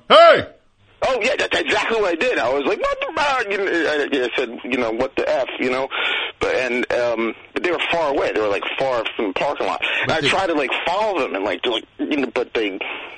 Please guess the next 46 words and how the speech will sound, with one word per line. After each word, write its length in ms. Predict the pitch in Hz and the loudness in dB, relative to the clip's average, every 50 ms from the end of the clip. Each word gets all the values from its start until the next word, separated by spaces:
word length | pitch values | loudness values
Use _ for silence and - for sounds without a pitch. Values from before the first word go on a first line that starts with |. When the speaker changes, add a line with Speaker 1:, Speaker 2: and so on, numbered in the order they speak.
| - - | -8 -4
Speaker 2:
you 80 | - | -2
know, 120 | 135 131 110 | 0 0 0
I 80 | - | 0
don't 100 | - 156 | 0 0
know 60 | 143 117 | 0 0
Speaker 1:
So 120 | - 208 | 2 2
Speaker 2:
if 80 | 208 208 | 2 2
you've 80 | 233 262 | 2 2
Speaker 1:
you 60 | 269 | 0
Speaker 2:
been 80 | - | 0
to 60 | - - | 2 4
Speaker 1:
saw 320 | 247 233 220 214 202 190 | 6 8 8 8 8 8
it 60 | 185 | 6
Speaker 2:
Wegmans 100 | 160 170 | 4 2
Speaker 1:
and 120 | 175 180 180 | 2 4 4
they 100 | 180 190 | 6 6
Speaker 2:
Woodbridge. 140 | 180 170 165 | 8 6 6
Speaker 1:
were 60 | 143 | 8
already 420 | 170 180 185 185 180 170 165 160 | 8 8 8 8 6 4 2 2
in 140 | 156 151 147 | 0 0 0
the 60 | 131 | -2
car. 680 | - - - - 185 180 170 160 139 117 101 87 82 - - _ _ _ _ _ - - - _ - - _ - | -4 -4 0 6 6 8 8 8 6 6 4 2 -2 -6 -12 _ _ _ _ _ -20 -20 -20 _ -20 -12 _ -4
Speaker 2:
Yeah. 280 | 131 123 117 117 110 - - - - - - - - - - - - - - - - - - - - - - - - - - - - - | -2 0 0 0 -2 -2 -6 -8 -12 -16 -20 -20 -20 -20 -20 -20 -20 -20 -20 -18 -18 -18 -18 -18 -18 -18 -18 -20 -20 -20 -20 -12 -6 -4
And 100 | - 151 | -2 0
he 60 | 156 | 0
just, 140 | 147 143 127 | 0 0 0
like, 140 | 139 139 | 0 2
shoved 440 | - - - - - 147 135 135 131 131 | 2 4 4 4 4 2 0 0 0 -2
her 100 | 123 113 | -2 0
in 80 | 107 | -2
the 80 | 101 98 | -4 -2
car. 480 | - - - 92 87 87 85 85 85 | -2 -2 0 0 0 0 0 0 0
It 60 | 92 95 | 0 0
was 120 | 95 117 107 | 0 0 0
like, 220 | 123 120 113 - | 0 -2 0 0
it 120 | 156 180 185 | 0 0 2
was, 140 | 180 156 131 - - | 0 0 -2 0 0
it 140 | 160 160 147 | 0 2 2
was, 160 | 139 131 120 - - - - - - - | 2 0 0 -2 -4 -6 -6 -4 -2 -2
and 80 | - | 0
I, 200 | 190 170 196 185 175 | 0 0 0 0 0
like, 180 | 180 180 165 175 | 0 0 0 0
it 80 | 156 143 | 0 0
just 200 | 143 139 139 139 | 0 0 0 0
made 400 | 139 147 156 180 190 190 170 151 | 0 0 2 2 2 2 2 0
me 180 | 147 127 117 | 0 0 0